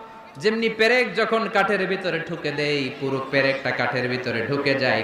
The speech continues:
কি যায় না? পেরেক নিয়ে যখন আমি হাতুড়ি দিয়ে মারলাম, পুরো পেরেকটা কই যায়?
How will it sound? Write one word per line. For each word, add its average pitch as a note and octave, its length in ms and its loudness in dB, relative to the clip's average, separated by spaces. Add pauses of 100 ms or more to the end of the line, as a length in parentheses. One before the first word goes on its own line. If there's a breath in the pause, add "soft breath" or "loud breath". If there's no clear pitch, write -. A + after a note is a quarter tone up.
কি G#2+ 100 -4
যায় A2 280 0
না? G#2 220 -4 (920)
পেরেক G#3 240 4
নিয়ে A3 200 2
যখন G#3+ 220 0
আমি G#3 140 0
হাতুড়ি G3+ 340 4
দিয়ে G#3+ 160 4
মারলাম, F#3 460 2
পুরো G3+ 160 0
পেরেকটা G3+ 320 -2
কই G3+ 200 2
যায়? D#3+ 260 -2